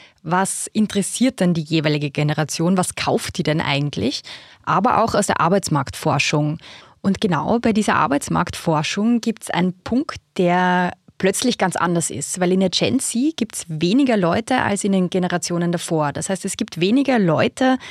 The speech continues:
die auf genügend Jobs, äh, treffen. Und das bedeutet,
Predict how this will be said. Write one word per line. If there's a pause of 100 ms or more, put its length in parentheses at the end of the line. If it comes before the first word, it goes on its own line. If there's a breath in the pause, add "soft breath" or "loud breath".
(300 loud breath)
die
auf
genügend
Jobs, (140)
äh, (400)
treffen. (720 loud breath)
Und (120)
das
bedeutet,